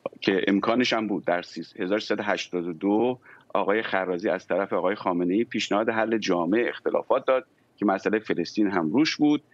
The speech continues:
خب، اون موقع آقای بولتون زد به هم. پس بنابراین شما وقتی برید توی،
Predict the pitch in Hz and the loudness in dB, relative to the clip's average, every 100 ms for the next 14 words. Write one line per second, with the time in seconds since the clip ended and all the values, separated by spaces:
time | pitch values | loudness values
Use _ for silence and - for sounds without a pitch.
0 | - - - 139 139 131 127 123 123 117 | -20 -14 -2 0 4 4 4 2 2 2
1 | 104 95 107 85 78 71 69 143 147 151 | 0 2 0 0 -2 -2 -2 -2 0 0
2 | 143 139 151 151 _ _ - - 135 - | 2 2 2 -2 _ _ -6 0 0 -2
3 | _ _ _ _ _ _ _ _ - 139 | _ _ _ _ _ _ _ _ -12 -8
4 | 131 131 - 131 127 | -6 -6 -4 -2 0